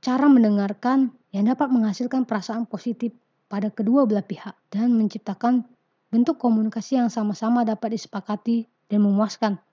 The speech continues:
Untuk melakukan ini, kita harus mendengarkan dengan hati dan pikiran yang terbuka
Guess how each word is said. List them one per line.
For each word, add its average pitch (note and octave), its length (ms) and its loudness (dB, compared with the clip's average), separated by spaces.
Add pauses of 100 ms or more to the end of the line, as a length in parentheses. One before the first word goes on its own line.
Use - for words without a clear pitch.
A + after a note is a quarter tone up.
(120)
Untuk A#3+ 280 0
melakukan B3+ 440 0
ini, A#3 320 4 (280)
kita D#4 200 0
harus C#4 240 2
mendengarkan A#3 560 2
dengan G#3+ 200 2
hati A#3 280 -2
dan G#3+ 160 2
pikiran A3 360 2
yang G3+ 80 -2
terbuka G3 480 -4